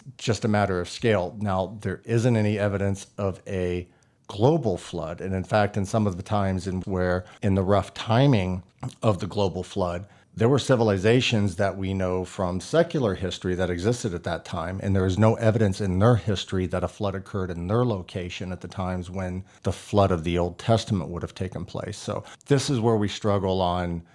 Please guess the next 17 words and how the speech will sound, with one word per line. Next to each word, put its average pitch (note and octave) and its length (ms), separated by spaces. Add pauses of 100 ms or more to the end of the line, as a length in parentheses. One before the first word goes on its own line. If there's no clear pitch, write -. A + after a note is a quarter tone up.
(200)
is A2 240
this G2+ 420
a, F#2 560 (500)
and A2 140
I A#2+ 60
don't A#2+ 120
like G#2 160
the - 60
word F2+ 220
fairy D#2+ 300
tale. E2 440 (180)
Um, G2 260 (100)
you G2 100
know, D#2 80
fairy F#2+ 280
tale F2 320
is E2+ 360